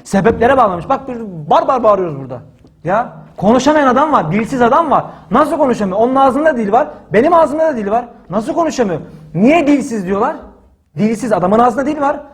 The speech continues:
ama Allah Celle Celaluhu ona konuşmayı yasak etmiş. İbrahim Aleyhisselam, İsmail Aleyhisselam kesiyor. Kesmiyor ama. Bıçak kesmiyor. Boğazına sürtüyor, kesmiyor. Taşa vuruyor, taşı ikiye bölünüyor.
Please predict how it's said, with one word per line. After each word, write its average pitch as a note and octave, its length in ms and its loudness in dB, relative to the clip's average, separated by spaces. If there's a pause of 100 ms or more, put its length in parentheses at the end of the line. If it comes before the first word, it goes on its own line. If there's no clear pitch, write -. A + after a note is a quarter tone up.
(140)
ama F#3+ 180 -4
Allah G#3+ 360 -2
Celle C#4+ 340 0
Celaluhu F3+ 240 0 (240)
ona A3+ 360 -2 (280)
konuşmayı G3 560 0 (180)
yasak A3 280 2
etmiş. - 500 -8 (720)
İbrahim A#3+ 360 2
Aleyhisselam, B3+ 500 2 (500)
İsmail G3+ 380 -2
Aleyhisselam B3+ 480 2
kesiyor. A3+ 440 0 (560)
Kesmiyor A#3 580 0
ama. C#3 220 -6 (220)
Bıçak B3 340 -2
kesmiyor. A#3 340 -2
Boğazına G3 340 2
sürtüyor, D4+ 300 -8
kesmiyor. A#3 380 -4 (240)
Taşa E3 280 0
vuruyor, E4 260 -2 (260)
taşı D#3+ 200 -6
ikiye C#4+ 260 -2
bölünüyor. F#3+ 280 -4